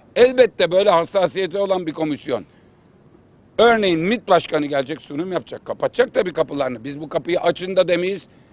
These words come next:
mit'ten duyduğumuz hiçbir şeyi de dışarıda gidip söylemeyiz. Ama bu komisyon basına kapalı çalışacak,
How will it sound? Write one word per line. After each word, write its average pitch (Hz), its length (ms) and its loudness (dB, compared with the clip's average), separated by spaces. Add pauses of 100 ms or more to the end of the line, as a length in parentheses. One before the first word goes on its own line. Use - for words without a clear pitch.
(140)
mit'ten 185 460 2
duyduğumuz 180 360 -2
hiçbir 160 240 -10
şeyi 160 180 -6
de 180 100 -6
dışarıda 160 380 -2
gidip 165 260 -8
söylemeyiz. 151 520 -8 (460)
Ama 175 280 4
bu 165 100 -6
komisyon 196 600 0 (420)
basına 180 380 0
kapalı 190 380 2
çalışacak, 180 520 -4